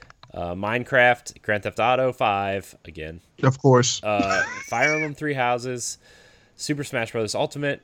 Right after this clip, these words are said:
Speaker 1: Super Mario Maker two, Mario Kart eight, Mortal Kombat eleven, Tom Clancy's Rainbow Six Siege, Marvel's Spider-Man. Wait,
Speaker 2: Still.
Speaker 1: no, I lied.
Speaker 2: Wow.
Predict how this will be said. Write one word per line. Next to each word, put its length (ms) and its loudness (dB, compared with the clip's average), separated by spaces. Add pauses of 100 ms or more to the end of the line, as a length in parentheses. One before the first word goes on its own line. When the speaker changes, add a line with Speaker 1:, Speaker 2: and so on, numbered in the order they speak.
(160)
Speaker 1:
Super 260 -12
Mario 260 -6
Maker 200 -12
two, 440 -2 (100)
Mario 220 -2
Kart 240 -6 (100)
eight, 340 0
Mortal 220 -6
Kombat 300 -6
eleven, 420 -4
Tom 240 -10
Clancy's 400 -10
Rainbow 180 -8
Six 280 -10
Siege, 580 -6 (680)
Marvel's 560 4 (140)
Spider-Man. 840 -2 (1400)
Wait, 160 2
Speaker 2:
Still. 200 6
Speaker 1:
no, 180 2
I 100 -4
lied. 180 -2
Speaker 2:
Wow. 160 6